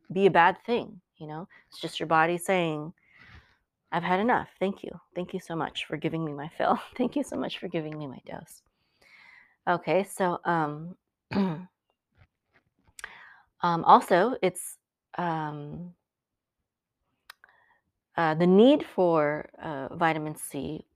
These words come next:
will diminish as the infection subsides as well. So, um, if you're taking it for, let's say, several days in a row, because maybe you'll hit saturation one day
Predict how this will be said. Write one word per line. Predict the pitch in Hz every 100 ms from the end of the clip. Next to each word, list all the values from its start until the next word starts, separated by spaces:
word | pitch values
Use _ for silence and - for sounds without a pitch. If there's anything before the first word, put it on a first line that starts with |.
| -
will | 170 175 175 170
diminish | 165 151 160 160 - -
as | 147
the | 180
infection | - 147 - - - 160 151
subsides | - - - 147 - - - -
as | - -
well. | - - - _ _ - - - - - _
So, | - 175 156 151 147 139 -
um, | 151 143 131 123 - - _ _ _ - 170
if | -
you're | 180
taking | 175 175 175 165 165
it | -
for, | - 139
let's | 147 147
say, | 139
several | - 170 165 156
days | 160 151
in | 131
a | 139
row, | 202 185 175 - - - - - _ _ _ _ _ _ _ _ _ _ -
because | 170 - 170
maybe | 175 170 170 156 147 -
you'll | 175
hit | 151 175
saturation | - 160 - 160 151 151 147
one | 175 226
day | 156 147